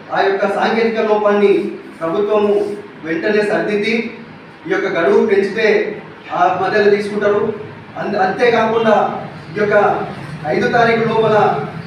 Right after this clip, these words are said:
ఐదు తారీఖు లోపల మన ఉగాది పండగ, రంజాన్ పండగ రావడం కూడా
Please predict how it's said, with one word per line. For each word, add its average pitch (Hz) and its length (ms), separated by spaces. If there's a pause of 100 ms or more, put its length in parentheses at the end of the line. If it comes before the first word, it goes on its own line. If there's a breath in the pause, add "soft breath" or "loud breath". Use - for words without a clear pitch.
(960)
ఐదు 220 220
తారీఖు 233 240
లోపల 220 560 (300)
మన 202 140
ఉగాది 220 520
పండగ, 214 480 (520)
రంజాన్ 226 440
పండగ 214 320
రావడం 208 380
కూడా 202 560